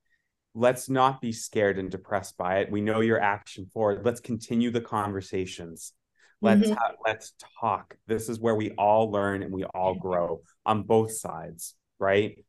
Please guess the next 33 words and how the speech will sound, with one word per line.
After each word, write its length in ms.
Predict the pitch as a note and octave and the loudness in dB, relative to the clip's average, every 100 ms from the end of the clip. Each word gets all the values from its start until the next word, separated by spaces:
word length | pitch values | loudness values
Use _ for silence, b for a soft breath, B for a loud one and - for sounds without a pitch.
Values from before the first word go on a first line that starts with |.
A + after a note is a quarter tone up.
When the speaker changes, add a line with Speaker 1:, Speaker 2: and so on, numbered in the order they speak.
| _ - | _ -20
Speaker 1:
So 600 | - A#2+ G#2 G2 F#2+ - - - | -2 4 6 6 2 -2 -14 0
Speaker 2:
Yeah. 160 | A#2+ | 2
Speaker 1:
yes, 160 | B2 - | 2 0
it's 220 | A2+ - | -6 -6
scary, 440 | - G#2 G2 F#2+ F#2+ | -4 0 0 0 -2
but 100 | G#2 | -2
I 100 | G2 | -2
think 400 | G2 G#2+ G2+ G2+ _ _ - | 0 -2 -2 -6 _ _ 0
having 280 | A#2 A2+ A2+ | 0 2 0
these 160 | G2+ - | -2 -2
conversations 1000 | G#2+ G2 G2 - G2 F#2+ - F#2 F2+ | -4 -2 -4 -4 -4 -4 -8 -10 -10
will 220 | G#2 F#2 F2 | -8 -8 -6
be 160 | F#2 | -10
super 360 | F2 - G#2+ F#2 | -8 -10 -8 -8
helpful. 600 | F2 F2 - F2 F2 - _ _ _ _ _ _ _ _ _ - | -8 -10 -10 -12 -12 -14 _ _ _ _ _ _ _ _ _ -4
Speaker 2:
And, 140 | D4 D4 | 0 2
and 140 | C4+ | 2
I 100 | C4 C4 | 2 2
think 220 | D4+ C#4 | 2 2
some 280 | - B3+ B3+ | 2 4 6
of 80 | |
the 80 | A3 | 6
work 500 | F#3+ F#3 F#3+ - - _ _ _ _ _ _ _ _ _ _ _ | 4 4 0 -6 -14 _ _ _ _ _ _ _ _ _ _ _
that 320 | F#3+ F#3+ F#3 F#3+ | -4 0 2 2
we're 260 | F#3 A3 | 2 2
doing 380 | G#3 E3+ D#3+ D#3+ | 2 2 4 2
around 300 | F3 E3+ E3+ | 2 2 2
advocacy, 680 | C#3 E3+ D#3+ D#3+ - - - _ _ _ _ _ _ _ - | 2 0 -2 -4 -2 -4 -4 _ _ _ _ _ _ _ -2
and 140 | A3 | 2
in 100 | G#3 | 4
the 80 | G3 | 4
hopes 460 | F3 G#3 G3+ - - | 4 2 2 -2 -2
that 480 | G3+ F3+ F3 - | -2 0 -2 -4